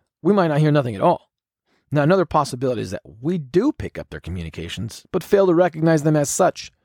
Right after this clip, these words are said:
The mathematics of radio and, and television wave coverage over straight-line distances is easily worked out. As Galileo, that feisty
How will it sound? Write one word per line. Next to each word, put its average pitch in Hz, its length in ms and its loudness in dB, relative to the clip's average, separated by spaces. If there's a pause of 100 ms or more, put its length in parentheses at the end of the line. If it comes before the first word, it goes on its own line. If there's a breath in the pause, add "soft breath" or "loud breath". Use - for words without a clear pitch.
(440 loud breath)
The 175 200 0 (140)
mathematics 185 680 2
of 107 140 -10
radio 71 400 -8
and, - 140 -12 (100)
and 82 100 -6
television 85 540 -6
wave 98 320 -8
coverage 107 420 -6 (400)
over 120 260 0
straight-line 117 580 -2
distances 117 680 -6 (140)
is 214 320 0
easily 165 360 2
worked 156 280 0
out. 170 240 -2 (320)
As 147 160 -2
Galileo, 180 1000 2 (160)
that 139 260 -4
feisty 196 680 -2